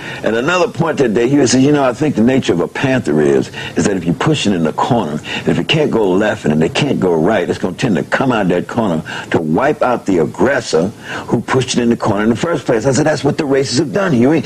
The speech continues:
They done pushed us black folks in the corner." We decided to name it the Black Panther Party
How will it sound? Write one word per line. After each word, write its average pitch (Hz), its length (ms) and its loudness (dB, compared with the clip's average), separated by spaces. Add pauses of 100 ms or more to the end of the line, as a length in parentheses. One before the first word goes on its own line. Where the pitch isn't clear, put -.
(160)
They - 80 2
done 156 200 -2
pushed - 420 -2
us 139 140 0
black 139 320 2
folks 139 260 0
in 160 80 2
the 160 120 2
corner." 180 440 0
We 113 160 4
decided 98 460 2
to - 60 -6
name 87 220 0
it 73 60 -2
the 60 100 0
Black 113 440 -2
Panther 107 260 -2
Party 82 420 -2